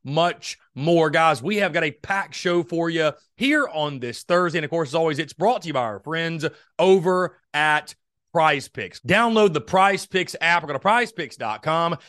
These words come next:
And when you do, use the promo code T S U S to receive a one hundred percent instant deposit match up to one hundred dollars. Guys, Prize Picks is the simplest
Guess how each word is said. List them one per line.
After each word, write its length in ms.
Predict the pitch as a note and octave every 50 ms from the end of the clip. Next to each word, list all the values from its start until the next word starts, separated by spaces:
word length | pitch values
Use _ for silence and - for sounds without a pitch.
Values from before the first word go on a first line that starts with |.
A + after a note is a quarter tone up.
| _ -
And 260 | G#3 B3 B3 A#3+ A#3+
when 260 | D#4+ F4+ F4 E4 D#4
you 180 | D#4 D4+ D4 A#3
do, 220 | G#3+ A3 E3 B2
use 220 | G2+ A2 C3+ C3+
the 60 | B2 -
promo 360 | - D#3+ D#3 D3 C#3+ C#3+ C3+
code 380 | D#3+ D3 D3 D3+ D3 C#3+ C3 - _ _ _ -
T 340 | - - C4+ C#4 C#4 C#4+ -
S 520 | - G#3 G#3+ G#3+ G#3+ G#3 - - - - - _ _ _ -
U 440 | A#2 A2+ C#3+ G#3 A3 G#3 F3+ - -
S 300 | B2 A2+ G2 E2 - -
to 80 | - C3
receive 260 | B2 B2+ - E3+ D3
a 60 | C#3+
one 80 | C3 B2+
hundred 220 | E3+ G#3 A3+ G#3
percent 300 | G#3+ - G#3 G3 F#3 - _
instant 360 | - A#3+ C4+ B3+ - A#3 F#3+
deposit 420 | D3 - F3 E3 D3+ B2+ B2+ A#2
match 420 | A#2 A#2 A#2+ B2 B2 B2 - - - _ _ _ _ _ -
up 320 | G#3+ A#3 A3+ G#3 - _ _ _
to 560 | - - - F#3+ F#3 F3+ F3+ F3+ F3+ F3+ F3+ - _ _
one 360 | - A2+ B2 C#3+ D3+ D#3+ D#3
hundred 460 | D3 B2+ C#3+ C3+ B2+ A#2+ A2 A#2 A2+ G#2
dollars. 420 | D3 D3+ D3 C3+ A2 G2+ G2 G2
Guys, 240 | A#2+ D3 C#3+ C3+ -
Prize 380 | - - F3 F3+ G#3 A3+ A3
Picks 260 | - - A3 G#3 - -
is 200 | F3 F3 D3+ B2
the 120 | C#3+ C#3
simplest 680 | - - - - F#3+ G3+ G3+ G#3+ A3 A3 G#3+ G#3 -